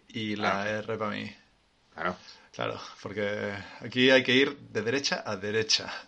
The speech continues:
Speaker 1: coño. Eh, <laughs> no, este
Speaker 2: No, es porque tú eres un hecho y derecho.
Speaker 1: Eh, exacto, exacto. No, este no es
Speaker 2: Yo
Speaker 1: un
Speaker 2: siempre
Speaker 1: podcast
Speaker 2: me,
Speaker 1: de
Speaker 2: yo siempre
Speaker 1: política.
Speaker 2: me levanto con el pie izquierdo.
Speaker 1: Ah, vale, vale, vale.
Speaker 2: Esta es la, esta es la cosa.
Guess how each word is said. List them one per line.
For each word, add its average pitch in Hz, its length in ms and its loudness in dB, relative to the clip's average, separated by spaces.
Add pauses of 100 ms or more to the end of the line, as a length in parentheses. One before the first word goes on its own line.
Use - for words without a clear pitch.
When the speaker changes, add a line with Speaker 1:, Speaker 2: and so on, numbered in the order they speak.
(120)
Speaker 1:
coño. 117 320 -12 (720)
Eh, 131 460 12 (800)
<laughs> 170 540 0
no, 147 280 12
este 131 200 10
Speaker 2:
No, 120 100 12
es 110 80 6
porque 175 220 8
tú 147 100 6
eres - 160 8
un - 60 -10 (240)
hecho 127 200 6
y 170 40 8
derecho. 101 380 6 (280)
Speaker 1:
Eh, 127 200 10
exacto, 113 380 6
exacto. 104 380 0
No, 127 180 10
este 143 200 8
no 170 80 8
es 151 60 8
Speaker 2:
Yo 147 60 8
Speaker 1:
un 139 40 6
Speaker 2:
siempre 120 180 8
Speaker 1:
podcast 120 220 8
Speaker 2:
me, 113 40 4
Speaker 1:
de 104 60 -2
Speaker 2:
yo 110 60 4
siempre 107 240 2
Speaker 1:
política. 131 100 4
Speaker 2:
me 131 80 6
levanto 123 300 8
con 127 120 4
el 101 100 0
pie 117 120 6
izquierdo. 95 440 2 (360)
Speaker 1:
Ah, 123 420 12
vale, 104 220 6
vale, 98 220 0
vale. 101 280 -4
Speaker 2:
Esta - 180 -2
es 95 40 -4
la, 92 80 4
esta 90 220 -2
es - 20 0
la 90 100 2
cosa. 85 220 -8